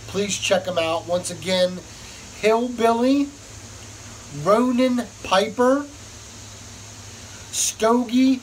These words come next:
Pipe Smoker, and Blind Faith.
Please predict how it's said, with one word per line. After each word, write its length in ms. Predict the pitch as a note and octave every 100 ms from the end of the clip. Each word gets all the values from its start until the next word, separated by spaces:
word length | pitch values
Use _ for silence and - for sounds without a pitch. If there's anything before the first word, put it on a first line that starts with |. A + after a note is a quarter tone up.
| - - -
Pipe 300 | G3 A#3 - -
Smoker, 800 | - G#3+ A3+ A#3+ A#3+ C4 C4+ D#4+ - - - - - - - - - -
and 340 | D#3+ D#3 D3+ C3+
Blind 760 | F#3 G3 G3+ G#3+ G#3+ A3 G#3 - - -
Faith. 600 | - G3 D#3 C3 - -